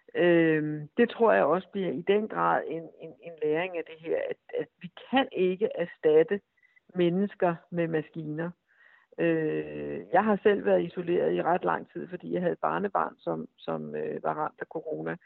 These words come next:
Øh, og jeg er da lykkelig for, at jeg har en hund. Ellers tror jeg, der er blevet skør. Så, så jeg tror virkelig, at, at vi, vi, vi bliver også kloge på, hvor vigtigt det er, at vi også, øh, har fysisk kontakt og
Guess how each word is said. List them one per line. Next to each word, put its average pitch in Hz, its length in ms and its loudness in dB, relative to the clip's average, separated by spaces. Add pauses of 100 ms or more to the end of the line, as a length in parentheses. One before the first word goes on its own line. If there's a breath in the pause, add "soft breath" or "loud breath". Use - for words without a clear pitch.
(440 loud breath)
Øh, 165 380 4
og 160 120 4
jeg 160 80 4
er 156 40 6
da 165 120 2
lykkelig 180 400 -2
for, 170 80 0
at 165 60 4
jeg 165 100 0
har 170 120 -6
en 156 120 -8
hund. 285 220 2 (600)
Ellers 185 180 0
tror 156 180 -4
jeg, 87 100 -2
der 143 60 -4
er 143 40 -4 (100)
blevet 147 200 -4
skør. - 420 0 (800 soft breath)
Så, 202 320 4
så - 140 -2
jeg 165 200 2
tror 277 240 2
virkelig, 269 500 0
at, 175 240 -4
at 170 180 -2
vi, 185 220 -8
vi, 180 200 -8
vi 170 180 -12
bliver 180 140 2
også 247 260 2
kloge 220 580 4
på, 202 300 4 (400 loud breath)
hvor 185 120 4
vigtigt 226 560 -2
det 190 120 2
er, 165 340 4
at 180 200 -6
vi 175 100 -2
også, 170 420 4 (640)
øh, 156 800 2
har - 260 -4
fysisk 170 400 -6
kontakt 165 540 -4
og - 100 -6